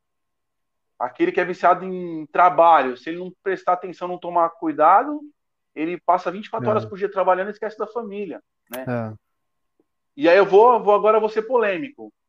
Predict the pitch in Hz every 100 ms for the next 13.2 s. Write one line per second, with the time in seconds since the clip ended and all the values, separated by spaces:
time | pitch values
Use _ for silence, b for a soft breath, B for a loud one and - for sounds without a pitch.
0 | _ _ - 180 220 117 123 160 175 -
1 | - 196 202 - 214 165 165 180 320 302
2 | 254 196 214 220 156 117 - _ _ _
3 | _ _ _ _ _ _ - - - 135
4 | - 135 147 135 _ - 160 170 185 220
5 | 233 233 233 226 180 185 214 - 220 -
6 | 220 208 190 190 214 233 240 233 _ _
7 | 113 127 170 156 110 175 165 _ 185 214
8 | 240 233 208 190 165 175 208 - 180 165
9 | _ 202 226 247 254 294 _ _ _ 151
10 | 156 156 185 175 175 - 185 113 180 170
11 | - 190 220 247 247 _ _ _ _ 147
12 | 196 185 202 214 220 214 214 226 262 226
13 | 262 311